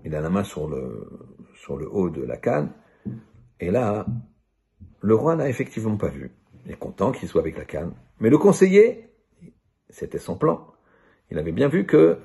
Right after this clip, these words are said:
Rav Yitzhak avait coupé le haut de la canne. Et il dit au roi, « Mais il a coupé le pommeau, en tout cas, et ça a disparu. »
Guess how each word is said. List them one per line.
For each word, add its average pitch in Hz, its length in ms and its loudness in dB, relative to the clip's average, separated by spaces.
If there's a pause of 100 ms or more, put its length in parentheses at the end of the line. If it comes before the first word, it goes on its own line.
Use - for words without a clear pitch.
Rav 98 180 -4
Yitzhak 104 300 -4
avait 82 220 -2 (240)
coupé - 480 -8 (160)
le 78 260 -8
haut 80 240 -8 (1500)
de - 320 -4
la 76 160 -10
canne. - 260 -16 (840)
Et - 420 -12 (480)
il 139 140 -12
dit 78 440 -12 (540)
au - 100 -10
roi, « - 280 -10
Mais - 220 -4 (1300)
il 78 180 -8
a 67 160 -16 (140)
coupé - 300 -14
le - 100 -10
pommeau, 151 540 -2
en 92 40 -10
tout - 140 -20
cas, 95 160 -6
et 80 60 -10
ça - 180 -14
a 69 60 -12
disparu. » 139 580 -4